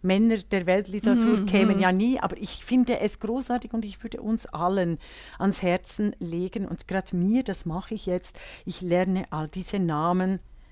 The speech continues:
Speaker 1: ähm, ich lerne all diese Namen auswendig. Weil wir haben da schon Anna Achmatova, die erst eigentlich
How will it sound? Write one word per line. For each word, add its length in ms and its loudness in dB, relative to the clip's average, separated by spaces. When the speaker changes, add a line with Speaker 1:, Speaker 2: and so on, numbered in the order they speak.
Speaker 1:
ähm, 360 -4
ich 160 -8
lerne 400 2
all 160 -4
diese 260 -6
Namen 400 -6
auswendig. 600 -8
Weil 200 6
wir 140 4
haben 300 6
da 340 4
schon 320 -2
Anna 400 -4
Achmatova, 1160 -4
die 220 -8
erst 420 -6
eigentlich 580 -8